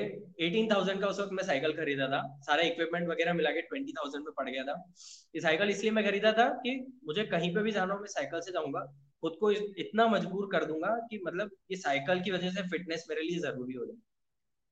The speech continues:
मैं इस साइकिल से जाता था, मैं तब हड़पसर में रहता था पुणे में, हड़पसर से हिंजेवाड़ी जाता था, which is around thirty किलोमीटर। मैं जाता था वहां पे थर्टी किलोमीटर, अलग-अलग इवेंट्स, रेसेस, सुबह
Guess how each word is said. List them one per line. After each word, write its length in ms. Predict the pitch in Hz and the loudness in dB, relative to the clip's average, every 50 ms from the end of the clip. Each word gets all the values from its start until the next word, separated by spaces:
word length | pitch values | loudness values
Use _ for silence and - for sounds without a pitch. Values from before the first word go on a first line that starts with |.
| _ - 156 | _ -2 0
मैं 80 | 160 | 0
इस 100 | 160 - | 0 2
साइकिल 260 | 170 156 151 - 175 | 2 2 2 2 2
से 120 | 170 180 185 | 0 2 2
जाता 260 | 180 160 - 175 170 | 2 2 4 4 4
था, 300 | 175 190 214 220 - _ _ _ 147 | 2 2 0 -2 -6 _ _ _ -4
मैं 140 | 156 170 170 | -4 -2 -2
तब 440 | 185 190 185 214 214 214 220 214 - _ - - | -2 -4 -2 -4 -4 -6 -6 -12 -16 _ -6 -4
हड़पसर 380 | 151 160 160 156 - 202 202 202 | -2 -2 -2 -2 -4 -6 -4 0
में 100 | 208 196 | 0 2
रहता 220 | 170 151 143 143 | 2 2 2 2
था 140 | 143 151 147 | 0 -2 -4
पुणे 220 | 147 139 135 131 | -4 -4 -4 -2
में, 260 | 135 156 202 - - - _ _ _ _ _ - | -2 -4 -4 -6 -10 -16 _ _ _ _ _ 0
हड़पसर 340 | 135 151 160 - - 196 190 | 0 0 0 0 0 -2 0
से 140 | 185 196 214 240 226 220 - - - _ _ - - | 0 0 -2 -2 -2 -6 -10 -14 -18 _ _ -14 -8
हिंजेवाड़ी 420 | 139 143 151 175 185 196 190 190 | -6 -2 0 2 4 4 4 4
जाता 280 | 190 180 151 - 151 147 | 4 2 2 2 2 0
था, 400 | 156 175 - - - - - _ - | 0 -2 -2 -4 -8 -14 -16 _ -8
which 140 | 143 139 143 | -8 -4 -2
is 100 | 185 180 | -2 -2
around 400 | 185 - - - 139 143 170 202 | -2 -2 -2 0 2 2 2 0
thirty 520 | 247 247 - - - - 151 147 - 185 180 | -2 -4 -8 -10 -8 -4 -4 -2 -2 -2 -2
किलोमीटर। 480 | 175 165 143 135 131 - 147 - - _ _ _ _ _ _ _ - 139 | -2 -2 -2 -2 -2 -4 -6 -6 -8 _ _ _ _ _ _ _ -6 -2
मैं 100 | 151 147 | 2 2
जाता 220 | 143 143 151 160 | 2 2 2 2
था 80 | 165 180 | 0 2
वहां 140 | 180 170 | 2 0
पे 180 | 175 180 175 165 | 0 -2 -2 -4
थर्टी 160 | 151 139 151 | -4 -2 -2
किलोमीटर, 460 | 151 156 151 151 151 139 165 180 170 - _ _ _ _ _ _ _ _ _ _ _ _ _ _ _ _ _ - | -2 -4 -4 -4 -4 -6 -6 -8 -10 -10 _ _ _ _ _ _ _ _ _ _ _ _ _ _ _ _ _ -4
अलग-अलग 360 | 147 147 160 160 175 180 175 | 0 2 2 4 4 4 4
इवेंट्स, 320 | 175 151 160 180 202 - - - - | 4 4 2 2 0 -2 -4 -6 -4
रेसेस, 600 | 135 139 147 143 139 - 202 208 214 - - - - | -2 0 0 0 0 0 -2 -2 -2 -4 -8 -12 -12
सुबह 300 | - - 175 165 170 147 | -8 -6 -2 0 2 2